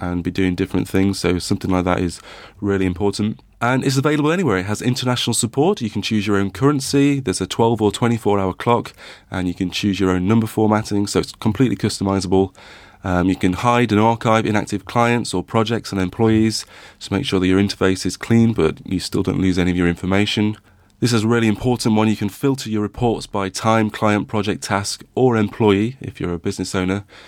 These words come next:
which gives you a better insight into your business. So important. Again, if you're a freelancer, I, I only have the experience of doing it on my own,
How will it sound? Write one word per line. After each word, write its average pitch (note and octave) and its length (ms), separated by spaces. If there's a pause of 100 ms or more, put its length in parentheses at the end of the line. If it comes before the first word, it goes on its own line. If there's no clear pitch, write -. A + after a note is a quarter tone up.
(220)
which - 160
gives G2+ 200
you G2+ 60
a - 20
better G2 360
insight F#2+ 380
into F#2+ 200
your F2+ 80
business. A2 600 (640)
So A2 240
important. G#2+ 800
Again, G#2+ 340
if G2+ 80
you're F#2+ 120
a - 20
freelancer, G2+ 480 (260)
I, F#2 100
I G2 40
only F#2+ 140
have F#2+ 160
the F#2+ 60
experience F#2+ 500
of F#2+ 80
doing F#2 160
it F2+ 40
on F2+ 80
my F2+ 160
own, F#2 220